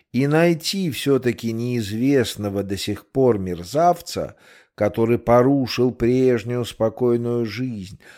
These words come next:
а заодно и загнал в угол строптивого мельника, это, как говорится, дело ловкости. Гречман достал папиросы, закурил,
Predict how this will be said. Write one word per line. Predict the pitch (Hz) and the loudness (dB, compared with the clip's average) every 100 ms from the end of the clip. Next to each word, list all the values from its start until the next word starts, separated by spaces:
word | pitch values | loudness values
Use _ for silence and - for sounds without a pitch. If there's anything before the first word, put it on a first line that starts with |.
| - - | -18 -6
а | 95 104 | -2 -2
заодно | 92 110 110 107 117 | 0 0 0 0 -2
и | 113 | -2
загнал | 95 113 104 117 117 117 | 0 0 0 0 2 2
в | 113 | 0
угол | 139 113 101 | -4 -2 -4
строптивого | 87 - 104 110 - - 120 92 90 87 | -4 -6 -2 -2 -2 -6 -4 -4 -6 -6
мельника, | 104 165 190 196 190 196 190 185 - - _ | -2 0 2 0 -4 -2 -2 -4 -18 -20 _
это, | 113 156 202 208 | 4 4 6 2
как | 202 202 180 | 0 -2 2
говорится, | 170 180 180 190 - - 170 180 170 | 4 6 4 0 -6 -2 2 2 2
дело | 90 95 101 110 113 | -2 -4 0 0 0
ловкости. | 90 78 78 - - - - - - - _ _ _ _ - | -2 -6 -10 -14 -20 -20 -20 -20 -20 -20 _ _ _ _ -12
Гречман | 95 113 139 127 - 107 104 | -4 0 2 0 -4 -6 -6
достал | 95 98 - - 95 90 | -4 -4 -4 -4 -2 -4
папиросы, | 85 - 71 101 147 151 147 147 143 _ _ _ | -8 -12 -6 0 0 0 -4 -8 -10 _ _ _
закурил, | 92 101 120 - 98 113 170 190 175 | -6 -2 -2 -2 -2 0 2 2 0